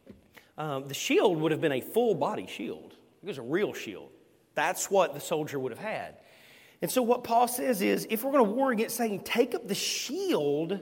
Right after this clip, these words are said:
of faith. So faith is not just a mental exercise. I think sometimes we can boil faith down to, "Oh, that's just the way that I think." And it's, no, no,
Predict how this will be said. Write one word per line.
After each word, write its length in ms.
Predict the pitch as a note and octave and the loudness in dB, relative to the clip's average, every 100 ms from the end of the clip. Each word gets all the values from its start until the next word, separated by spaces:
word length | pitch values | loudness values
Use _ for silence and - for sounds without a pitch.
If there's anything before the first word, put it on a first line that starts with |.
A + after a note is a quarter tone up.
| - | -8
of 140 | D3 D3 - - F#4 | -10 -10 -18 -10 -6
faith. 460 | E4+ C3+ G2+ - - - _ | -6 -6 -10 -16 -18 -20 _
So 160 | - - - - | -20 -20 -18 -8
faith 540 | - - E3+ A3 - - - - | -4 0 0 -2 -6 -14 -16 -12
is 160 | C#3 | -6
not 280 | E3+ C#4 B3 | -4 -4 -4
just 240 | G3 - | -6 -4
a 40 | D#3+ | -6
mental 460 | C#3 D#3 E3 D3+ - | -4 -6 -6 -8 -8
exercise. 920 | A#2 - G2+ - - - - - - _ _ _ _ _ _ _ _ _ _ | -10 -12 -16 -16 -16 -18 -20 -18 -18 _ _ _ _ _ _ _ _ _ _
I 40 | - | -4
think 280 | A3+ A#3+ A#3 | 0 0 2
sometimes 460 | A#3+ A#3+ G#3+ G3+ | 0 2 2 2
we 240 | G3 G3+ G3 | 2 2 2
can 300 | G3+ E3+ D3 - - | 2 0 0 -8 0
boil 360 | C3+ G#3 A3 | 6 8 6
faith 340 | - G3+ G3+ D#3 | 4 2 2 4
down 240 | F#3+ F#3+ | 2 2
to, 140 | F#3 | 0
"Oh, 100 | D3+ | -2
that's 180 | D#3+ E3+ | -4 -6
just 220 | - D3+ | -10 -10
the 60 | D3 | -6
way 160 | C#3+ D3 | -4 -4
that 120 | B2 | -6
I 20 | |
think." 840 | - - G#3+ G3+ G3 F#3+ F#3 F#3 F#3 | -10 -4 0 2 2 2 0 -4 -6
And 140 | C3+ | -10
it's, 340 | C3+ E3 F3+ - | -10 -12 -14 -12
no, 160 | G#3+ | -6
no, 120 | F3+ | -4